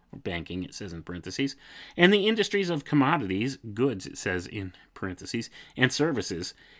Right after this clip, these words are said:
is the establishment of an economy which is totally predictable and manipulatable. In order to achieve a totally predictable economy, the low-class elements of society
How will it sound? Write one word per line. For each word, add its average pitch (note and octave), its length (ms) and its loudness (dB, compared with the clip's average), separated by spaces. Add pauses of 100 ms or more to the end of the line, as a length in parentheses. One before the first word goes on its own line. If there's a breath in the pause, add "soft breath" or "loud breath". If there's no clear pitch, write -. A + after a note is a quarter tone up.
(100)
is G3+ 240 6
the A3+ 160 2
establishment A2+ 840 0
of D3 160 2
an G3 80 0
economy A2 540 2
which A2 240 0
is C3+ 140 0
totally A#2+ 440 0
predictable G2+ 720 -2
and F#2 200 -4
manipulatable. F2+ 880 0 (640 loud breath)
In D#3 180 6
order D#3+ 300 6
to D#3+ 160 4
achieve E3 360 0
a B2+ 60 -2
totally A#2 400 0
predictable G#2+ 560 -2
economy, A#2+ 640 0
the B2 220 -2
low-class A#2 640 0
elements F2+ 400 -4
of F2+ 100 -10
society A#2 600 -2